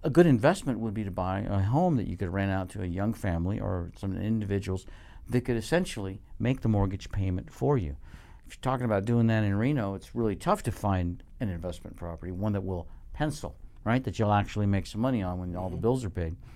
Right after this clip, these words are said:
Speaker 1: But Fernley, if you find somebody that likes that lifestyle in Fernley, you're going in for much less money. And I don't think the rent differences are nearly as different percentage-wise as the actual prices of the homes are. So it could be a good place to get some investment property.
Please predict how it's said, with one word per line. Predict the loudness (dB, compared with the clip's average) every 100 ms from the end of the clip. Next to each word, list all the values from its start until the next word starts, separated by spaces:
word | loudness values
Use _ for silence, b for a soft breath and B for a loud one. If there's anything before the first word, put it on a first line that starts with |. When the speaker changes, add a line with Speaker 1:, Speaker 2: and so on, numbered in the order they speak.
| B B B B B
Speaker 1:
But | -8
Fernley, | 4 6 6 4 0 -4
if |
you | -8 -2
find | 0 2
somebody | 2 2 2
that | 2 -2
likes | 0 0 0
that | -2 -2
lifestyle | -2 -2 -4 -6 -6
in | -8
Fernley, | -6 -4 -4 -6 b b b
you're | -2 0
going | 2 4 4
in | 2
for | 0 0
much | 0 -2 -4
less | -6 -4
money. | -2 0 -2
And | -2 0
I | 2
don't | 0
think | -2 -2
the | -2
rent | 2 2 2 0
differences | -6 -6 -8 -8 -8 -8 -12 b b
are | -2
nearly | 2 4 4 6 4 2
as | -2
different | -4 -4 -4 -6 -6 -10 b b b -6 0
percentage-wise | 2 2 0 -2 -2 -6 -8 -14 b b -2
as | 2 4 4 2 -2 -12 b b -6
the | -2
actual | 0 -2 -4 -8
prices | -6 -6 -6 -8 -6
of | -2
the |
homes | 0 2 0
are. | -2 -6
So | -6 -4
it | -4 -2
could | -2
be | -2
a | -4
good | -6 -4
place | -6 -6
to | -6
get | -8 -8
some | -8
investment | -6 -4 -4 -4 -4
property. | -2 0 -2 -4